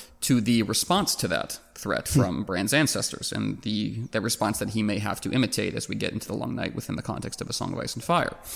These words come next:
Speaker 1: And I think the politics you see embodied by the Winter Town go a long way to explaining why Ned's vassals fight so hard to restore his kids in A Dance with Dragons,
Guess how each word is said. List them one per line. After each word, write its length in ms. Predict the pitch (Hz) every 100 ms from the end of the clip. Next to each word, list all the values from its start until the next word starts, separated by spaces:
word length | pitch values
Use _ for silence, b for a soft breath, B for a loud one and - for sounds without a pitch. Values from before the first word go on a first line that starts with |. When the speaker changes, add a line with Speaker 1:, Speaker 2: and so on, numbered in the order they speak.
| B B B -
Speaker 1:
And 80 | 127
I 20 |
think 180 | 160 123
the 60 |
politics 500 | - 156 156 151 131
you 80 | 123
see 160 | - 120
embodied 420 | 110 113 113 104
by 160 | 120
the 80 | 120
Winter 200 | 110 110
Town 240 | 104 110 107
go 160 | 107
a 20 |
long 280 | 113 147 165
way 100 | 139
to 100 | 120
explaining 580 | 113 - 110 107 107 107
why 480 | 113 117 117 113 113 B B B -
Ned's 360 | 110 110 101
vassals 560 | 101 107 107 - 101 -
fight 260 | - 101
so 200 | - 107
hard 320 | 98 107 104 95
to 80 | 101
restore 340 | 104 - 107
his 160 | - -
kids 420 | - 107 - -
in 100 | 104
A 60 |
Dance 280 | 104 101 -
with 100 | -
Dragons, 600 | 143 147 117 - - -